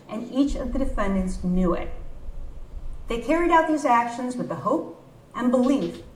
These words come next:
that the electoral votes of Michigan's twenty twenty election would be awarded to the candidate of their choosing instead of the candidate that Michigan voters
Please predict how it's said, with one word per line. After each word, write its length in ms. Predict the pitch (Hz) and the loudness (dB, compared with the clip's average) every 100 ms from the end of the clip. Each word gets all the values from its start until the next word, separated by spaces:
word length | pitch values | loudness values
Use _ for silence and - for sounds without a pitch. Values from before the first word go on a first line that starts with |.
| - | -10
that 120 | 196 | -6
the 100 | 190 | 0
electoral 460 | 180 185 202 330 339 | 2 2 2 2 2
votes 380 | 262 240 240 226 | 4 2 0 -4
of 120 | 170 | -2
Michigan's 460 | 185 190 175 160 143 | -2 -4 -2 -2 -2
twenty 400 | - 220 311 320 | -2 2 2 2
twenty 220 | 277 277 | 2 4
election 640 | 247 185 - 196 185 185 - - - - | 4 2 0 -4 -4 -4 -14 -20 -20 -6
would 140 | 185 | 0
be 100 | 190 | 2
awarded 460 | 185 190 240 247 247 | 2 4 4 4 0
to 80 | 190 | -2
the 100 | 214 | -6
candidate 460 | 226 220 220 208 | -8 -6 -4 -2
of 260 | 208 196 175 | -2 -2 0
their 240 | 226 339 | 4 4
choosing 640 | 339 190 143 151 147 156 - - - - - - | 2 -2 -2 -2 -4 -4 -8 -20 -20 -20 -20 -10
instead 460 | 233 240 - 349 185 | -4 -2 2 4 4
of 100 | 175 | 2
the 140 | 175 | -2
candidate 640 | 156 151 151 147 143 - | -2 -2 -2 -4 -8 -8
that 200 | 185 185 | -4 -2
Michigan 500 | 208 208 - 190 185 | -2 -6 -2 0 2
voters 520 | 175 208 160 143 - | 4 4 4 -2 -6